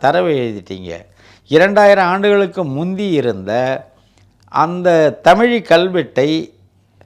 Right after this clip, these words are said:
சாந்து பூசி மறைக்க வேண்டிய அவசியம் என்ன? அப்ப இங்கே ஆசிவக தமிழ் சித்தர்கள் வாழ்ந்தார்கள் என்பதற்கும், இது சமணப்பாழி என்று தெரியக்கூடாது என்பதற்காகவும் திட்டமிட்டே ஜைனர்களால் அது மறைக்கப்பட்டிருக்கிறது.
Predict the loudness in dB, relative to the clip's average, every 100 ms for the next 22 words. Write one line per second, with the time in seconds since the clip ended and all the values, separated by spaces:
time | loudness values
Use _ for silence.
0 | _ _ _ _ 2 6 8 6 4 -2
1 | -2 -6 -6 -8 -10 -12 -8 -2 0 0
2 | 0 0 0 -2 -4 0 0 -2 -6 -8
3 | -8 -10 -18 -20 _ _ _ _ _ _
4 | _ _ _ _ _ -4 -2 -2 0 0
5 | 4 6 6 4 0 -2 -2 -4 0 -2
6 | 0 -6 -6 -8 0 0 0 0 2 2
7 | 2 2 2 0 -6 -4 -4 0 0 0
8 | -4 -10 -10 -12 -18 _ _ _ -8 -4
9 | -4 0 0 2 -2 0 0 2 0 -2
10 | -6 -4 -4 -2 -4 -4 0 0 0 -2
11 | -2 -2 -4 -2 -4 -4 -6 -10 -12 -18
12 | -20 -12 -8 -2 -2 -2 -4 -6 2 2
13 | 4 2 2 2 2 0 0 0 0 -2
14 | -4 -6 -8 -10 -12 -12